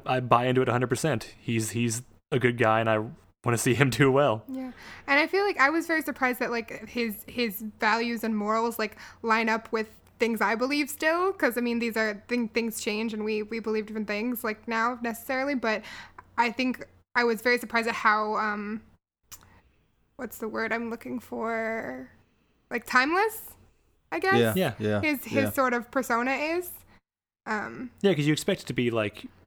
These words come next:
Speaker 1: I, I, this is not gonna be a thing where you sort of, like, you know,
Speaker 2: Mm-hmm.
Speaker 1: look back scornfully on old movies. I don't wanna, that's not
Speaker 2: Yeah.
Speaker 1: the vibe I'm looking for.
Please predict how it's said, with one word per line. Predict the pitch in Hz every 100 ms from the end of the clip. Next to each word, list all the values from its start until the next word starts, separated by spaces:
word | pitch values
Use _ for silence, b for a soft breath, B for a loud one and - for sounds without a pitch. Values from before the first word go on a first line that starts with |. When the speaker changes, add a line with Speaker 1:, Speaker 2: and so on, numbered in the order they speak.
| _ _ -
Speaker 1:
I, | 147 156 135
I, |
this | 127 156 139 123
is | 131
not | 120
gonna | 113
be | 107 110
a |
thing | 104 113
where | 104 104
you |
sort | 101 110 104
of, | - -
like, | 101 110
you |
know, | 98 95 95 B B
Speaker 2:
Mm-hmm. | 262 262
Speaker 1:
look | 113 113
back | 117 104
scornfully | - 113 107 113
on | 104
old | 107 104
movies. | 110 107 - 104
I | 104
don't | 104
wanna, | 101 101 98 -
that's | 160 117
not | 113 113
Speaker 2:
Yeah. |
Speaker 1:
the |
vibe | 110 104 107
I'm | 104
looking | 107 110
for. | - 101